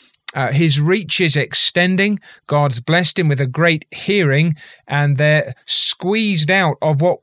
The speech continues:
was itself a reasonably sized building, the new Park Street Chapel, and they're meeting at the Royal Surrey Gardens in order to accommodate the crowds that are gathering. Now, one of the things that delights me about Spurgeon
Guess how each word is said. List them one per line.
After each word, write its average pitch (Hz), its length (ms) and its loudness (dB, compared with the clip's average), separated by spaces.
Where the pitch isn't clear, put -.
was 165 280 0
itself 165 480 0
a 147 60 2
reasonably 156 640 2
sized 135 480 -2
building, 156 400 0
the 135 100 0
new 143 200 0
Park 156 340 -2
Street - 360 -4
Chapel, 147 540 -2
and 143 160 0
they're 143 120 2
meeting 156 480 2
at 143 100 -4
the 143 80 -4
Royal 147 320 0
Surrey 151 380 0
Gardens 143 560 0
in 156 100 2
order 160 200 2
to 143 160 -2
accommodate 143 680 0
the 139 100 -6
crowds 160 540 0
that 135 120 -4
are 131 60 -2
gathering. 139 560 0
Now, 156 320 2
one 165 160 0
of 170 80 2
the 165 100 2
things 156 420 2
that 147 260 -2
delights 151 520 0
me 147 140 2
about 131 340 -2
Spurgeon 135 640 2